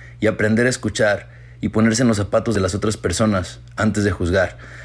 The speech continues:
Así que espero que disfruten el episodio. Es el episodio más largo que hemos tenido, pero no lo podía cortar porque la verdad la conversación estuvo buenísima y creo que cuando una conversación fluye y hay cosas que se tienen que compartir, las tienes que dejar.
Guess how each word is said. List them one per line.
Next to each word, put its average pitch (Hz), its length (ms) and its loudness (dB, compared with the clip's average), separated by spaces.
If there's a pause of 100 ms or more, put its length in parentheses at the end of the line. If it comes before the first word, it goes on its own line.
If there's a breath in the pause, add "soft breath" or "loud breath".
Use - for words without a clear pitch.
(100)
Así 117 200 0
que 120 240 -2
espero 113 320 0
que 147 80 0
disfruten 131 340 0
el 135 80 2
episodio. 123 680 0
Es - 120 -2
el 151 80 0
episodio 139 380 0
más 135 160 2
largo 127 300 0
que - 80 -4
hemos 131 200 0
tenido, 123 360 2
pero 113 280 0 (300 loud breath)
no 156 140 4
lo 185 80 4
podía 156 240 4
cortar 165 420 0
porque 113 220 -4
la 107 80 4
verdad 110 200 4
la 135 140 2
conversación 110 500 0
estuvo 135 260 2
buenísima 117 580 4
y - 20 -2
creo 117 240 0
que 117 100 -8
cuando 104 480 2 (480 loud breath)
una 156 200 2
conversación 127 480 2
fluye 120 520 2
y 107 120 2
hay 120 100 2
cosas 131 340 -2
que 113 80 -6
se 101 80 -6
tienen 123 200 2
que 113 100 -2
compartir, 101 640 0 (560 loud breath)
las - 160 -2
tienes 113 240 2
que 107 100 -2
dejar. 92 380 -4